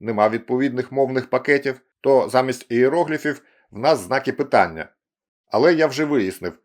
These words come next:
що для встановлення потрібно натиснути ліву кнопку, а для відміни праву. Але, на жаль, ці видатні знання нам не особливо допомогли,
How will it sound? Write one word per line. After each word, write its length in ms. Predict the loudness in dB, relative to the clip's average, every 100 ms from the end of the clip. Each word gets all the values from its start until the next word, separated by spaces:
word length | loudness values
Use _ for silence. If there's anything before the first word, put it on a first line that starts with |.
| _
що 220 | -4 -2
для 180 | 2 2
встановлення 800 | 0 -2 -2 0 0 -2 -2 -6 -10 _
потрібно 420 | -10 -4 -4 -2
натиснути 640 | -4 -4 -4 -6 -6 -4 -2
ліву 280 | -2 -2 -4
кнопку, 600 | -2 -2 -2 -12 -14 _ _ _
а 140 | -2 0
для 160 | 0
відміни 480 | -2 -2 -4 -4 -4
праву. 460 | -2 0 0 -4 _ _ _ _ _ _ _ _
Але, 240 | 0 2 2
на 120 | 0
жаль, 260 | 0 0 0 _ _
ці 220 | -4 -2 0
видатні 480 | 2 0 -2 -4
знання 580 | -4 -4 -4 -2 -2 -4
нам 280 | -2 0 0
не 80 | 0
особливо 480 | 0 -2 0 0 0
допомогли, 640 | -2 -4 -4 -2 -2 -4